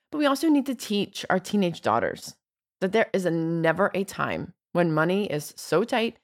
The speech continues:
that they need to sell themselves or become contractually involved with an older man.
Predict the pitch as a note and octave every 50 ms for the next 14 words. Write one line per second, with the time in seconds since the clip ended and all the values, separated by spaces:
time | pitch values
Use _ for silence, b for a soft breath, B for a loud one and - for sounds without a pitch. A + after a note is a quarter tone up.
0 | _ _ _ _ - - E3+ D#3+ F3 F3 E3+ E3+ E3+ E3 D#3+ - C#3+ C#3+ - C#3
1 | C#3+ D3+ - - A#2+ A2 - - - - _ _ _ _ _ _ - - G#3 A3+
2 | A3+ A3 A#3+ - - A#3 G3+ G3+ G3 - A3+ G#3 G3 - - - C#3+ C3 - -
3 | - G3 G3+ G#3 F#3 F3+ G#3+ F#3 D#3+ D3+ C#3 C3+ C3+ D3 - - - - - E3
4 | D#3 D#3 B2+ - C#3 C#3 C3+ G#2+ E2+ A#1+ G#1+ - E3+